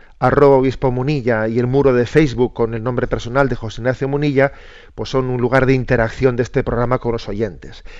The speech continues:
Y también, pues, la cuenta, un, el email sextocontinente arroba radiomaria punto es, en el que soléis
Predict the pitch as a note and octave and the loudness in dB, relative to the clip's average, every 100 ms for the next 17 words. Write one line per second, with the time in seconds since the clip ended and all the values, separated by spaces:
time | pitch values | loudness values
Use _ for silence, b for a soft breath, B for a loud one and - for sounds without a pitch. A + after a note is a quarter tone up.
0 | B E3 D3+ C#3 C#3 D#3+ E3 D3 G2 G#2 | B 0 2 2 4 2 2 -4 -10 -10
1 | G#2 - C3 A#2+ A#2+ G#2+ - b b b | -6 -2 -2 0 -2 -2 -6 b b b
2 | b - A#2 A2+ B2+ A#2+ A#2+ C3+ C3 A#2 | b -12 -8 -4 -2 0 4 4 4 -2
3 | - - B2 - B2 B2 A2+ A#2+ C3+ C3+ | -6 -4 -4 -2 -4 -4 -4 -2 0 0
4 | A#2 A2 A2 C3+ A#2 G#2+ A#2+ A#2 A#2+ B2 | -2 -2 0 0 0 0 0 0 -2 0
5 | B2 B2 C3 A#2+ A#2+ B2 - A#2+ A#2 A2+ | 0 0 -4 -2 0 0 -2 -6 -6 -6
6 | - - B2 - | -6 -2 -4 -4